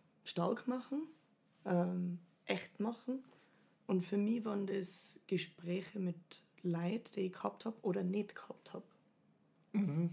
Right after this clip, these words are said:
Speaker 1: Also da hat's Moment, ganz oft Momente gegeben, wo was angefangen worden ist und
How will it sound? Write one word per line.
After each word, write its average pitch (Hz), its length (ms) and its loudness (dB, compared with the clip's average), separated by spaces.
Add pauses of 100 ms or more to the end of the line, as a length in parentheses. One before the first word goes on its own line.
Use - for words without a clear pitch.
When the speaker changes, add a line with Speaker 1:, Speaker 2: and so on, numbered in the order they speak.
(320)
Speaker 1:
Also 190 240 4
da 190 240 4
hat's 185 300 0
Moment, 185 460 2
ganz 233 200 6
oft - 140 0 (320)
Momente 196 340 0
gegeben, 190 400 0 (400)
wo 185 120 4
was 190 140 2
angefangen 196 680 0
worden 202 300 0
ist 202 320 -2
und 175 360 0